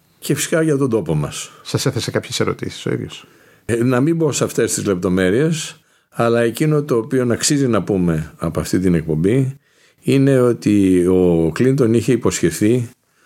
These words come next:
Speaker 1: ότι, και δυστυχώς έγινε και εντός εισαγωγικών επίκαιρο, το θέμα της, ε, ονομασίας της Φύρων,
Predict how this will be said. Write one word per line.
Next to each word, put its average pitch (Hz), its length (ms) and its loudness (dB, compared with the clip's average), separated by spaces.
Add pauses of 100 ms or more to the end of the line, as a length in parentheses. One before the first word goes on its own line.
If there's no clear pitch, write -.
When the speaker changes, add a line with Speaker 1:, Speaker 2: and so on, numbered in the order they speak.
(280)
Speaker 1:
ότι, 95 760 2 (260)
και 104 120 0
δυστυχώς - 800 -2
έγινε 95 320 2
και 85 360 0 (520)
εντός 107 360 -2
εισαγωγικών 98 540 0
επίκαιρο, 101 520 0
το 101 140 -2
θέμα 101 360 -2
της, 85 360 -4
ε, 87 360 -4 (340)
ονομασίας 101 1120 -2 (420)
της - 180 -2
Φύρων, 113 500 0